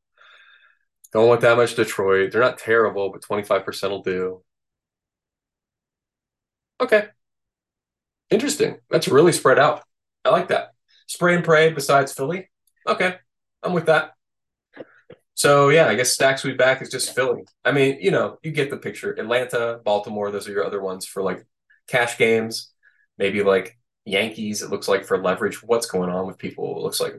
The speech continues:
very low. It must be hard to stack them 'cause of price. I don't know what it is, but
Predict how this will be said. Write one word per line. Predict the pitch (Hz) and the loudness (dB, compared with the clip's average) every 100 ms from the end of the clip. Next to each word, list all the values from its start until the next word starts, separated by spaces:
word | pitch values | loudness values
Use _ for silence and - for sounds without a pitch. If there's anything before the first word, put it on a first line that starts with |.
| - | -4
very | 101 101 | -2 -2
low. | - - - - - - | -6 -8 -6 -6 -8 -18
It | 107 | -14
must | 101 - | -12 -12
be | - | -10
hard | - 98 - | -2 0 0
to | |
stack | - 104 - | -4 -4 -6
them | 113 104 | -8 -8
'cause | - | -8
of | - | -6
price. | - 160 160 - - | -2 -2 -2 -6 -8
I | 139 | -6
don't | - | -4
know | |
what | - - | -4 -6
it | - | -10
is, | - - | -14 -8
but | - - | -8 -10